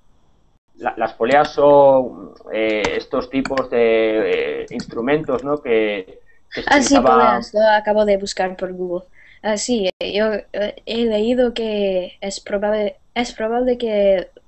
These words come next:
Speaker 2: eh, muchos, muchísimos esclaves tenían una ropa hasta,
Speaker 1: Ujú.
Speaker 2: eh,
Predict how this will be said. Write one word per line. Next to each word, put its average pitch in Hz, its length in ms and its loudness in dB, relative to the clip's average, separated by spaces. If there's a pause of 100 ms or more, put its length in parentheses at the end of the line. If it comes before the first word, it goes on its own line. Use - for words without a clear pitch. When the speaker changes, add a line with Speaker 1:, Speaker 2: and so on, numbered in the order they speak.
Speaker 2:
eh, 196 340 -2
muchos, 220 440 -2
muchísimos 208 680 -4
esclaves 196 680 -2
tenían 196 680 -4
una 185 460 -4
ropa 202 460 2 (580)
hasta, 190 500 0
Speaker 1:
Ujú. 165 220 -16
Speaker 2:
eh, 208 240 -2